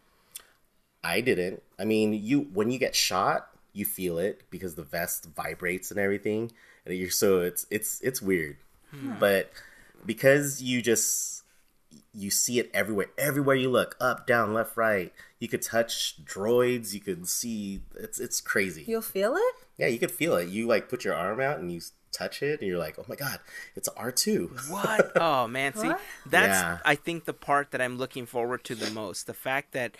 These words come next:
Speaker 2: you are getting the sense of depth.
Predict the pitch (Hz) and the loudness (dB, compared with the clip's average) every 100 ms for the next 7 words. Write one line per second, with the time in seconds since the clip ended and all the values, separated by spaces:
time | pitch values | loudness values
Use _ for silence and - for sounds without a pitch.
0 | - - - 113 123 123 120 117 110 127 | -20 -20 -18 -8 -4 2 4 4 0 0
1 | 127 147 127 117 - - 131 113 113 - | 0 0 -2 -4 -4 -2 0 -2 -6 -12
2 | - _ _ - 110 104 113 - 113 - | -12 _ _ -6 -6 -6 -14 -4 -4 -4
3 | _ - | _ -20